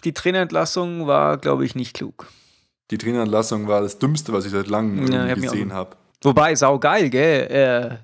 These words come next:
Speaker 1: Bastos haben sie geholt. Das finde ich ja schon eine coole Sache.
Speaker 2: Ja, der war, hat auch gleich super gespielt.
Speaker 1: Ja, hat gleich ein Tor geschossen. Mega geiles.
Speaker 2: Also,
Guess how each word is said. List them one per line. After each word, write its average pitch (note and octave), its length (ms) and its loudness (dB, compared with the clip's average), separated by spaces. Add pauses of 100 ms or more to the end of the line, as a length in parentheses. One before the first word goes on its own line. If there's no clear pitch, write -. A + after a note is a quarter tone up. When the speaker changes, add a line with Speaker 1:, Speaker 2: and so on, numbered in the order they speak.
(140)
Speaker 1:
Bastos D#3+ 440 -2
haben B2+ 160 -2
sie A#2+ 100 -8
geholt. A#2+ 340 -6
Das - 60 -6
finde F3+ 120 0
ich - 20 0
ja E3 60 2
schon F#3+ 160 -2
eine E3 80 2
coole B2 240 0
Sache. A#2 420 -4
Speaker 2:
Ja, B2+ 100 0
der A#2+ 360 -2
war, B2 80 2
hat B2 80 0
auch A2+ 100 0
gleich A2+ 160 0
super D#3 240 -2
gespielt. G#2+ 460 -8
Speaker 1:
Ja, C3+ 480 0
hat C3+ 120 -4
gleich C3 120 2
ein A#2 60 -2
Tor G#3+ 140 0
geschossen. - 400 -6
Mega B2+ 260 0
geiles. B2+ 420 -2
Speaker 2:
Also, - 40 -20